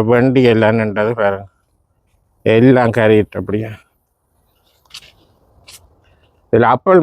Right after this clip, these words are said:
மட்டும் நல்லா நிக்குது. ஆப்பிள் இந்த இதுலயே நல்லா இருக்குது. இதுல வண்டி, இதுல பாருங்க, ராசவள்ளி கொடி அப்படியே வந்து, கொடி அப்படியே கறிட்டு பாருங்க.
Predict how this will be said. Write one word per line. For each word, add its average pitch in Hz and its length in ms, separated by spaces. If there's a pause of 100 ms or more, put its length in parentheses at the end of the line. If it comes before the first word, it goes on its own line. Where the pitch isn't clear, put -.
மட்டும் 131 420 (460)
நல்லா 113 320
நிக்குது. 95 340 (360)
ஆப்பிள் 123 300 (140)
இந்த 107 260
இதுலயே 104 300 (160)
நல்லா 104 260
இருக்குது. 104 320 (560)
இதுல 117 240
வண்டி, 131 300
இதுல 127 240
பாருங்க, 110 380 (320)
ராசவள்ளி 117 680 (120)
கொடி 113 400
அப்படியே 120 600
வந்து, 107 380 (840)
கொடி 120 300
அப்படியே 131 460
கறிட்டு 107 400
பாருங்க. 92 340